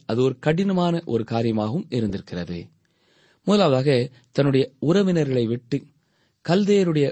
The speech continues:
ஊர் என்னும் இடத்தை விட்டு தேவன் வரும்படியாய் கட்டளை கொடுத்தார். அந்த முழு கூட்டத்தையும் விட்டு அவன் தனியே வர வேண்டும். அதுதான் முதல் பரீட்சை. ஆரம்பத்திலே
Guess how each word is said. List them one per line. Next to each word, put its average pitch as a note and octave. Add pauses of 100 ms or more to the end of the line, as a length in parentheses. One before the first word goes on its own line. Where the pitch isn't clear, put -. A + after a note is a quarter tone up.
(160)
ஊர் G3+
என்னும் B2+
இடத்தை C3+
விட்டு B2+
தேவன் A2+
வரும்படியாய் A2+
கட்டளை F#2
கொடுத்தார். F2 (880)
அந்த G2+
முழு D#3+ (100)
கூட்டத்தையும் D#3
விட்டு A2 (100)
அவன் G2+
தனியே G#2+
வர F2+
வேண்டும். E2+ (1040)
அதுதான் A2+
முதல் G#2
பரீட்சை. F2+ (1080)
ஆரம்பத்திலே D#3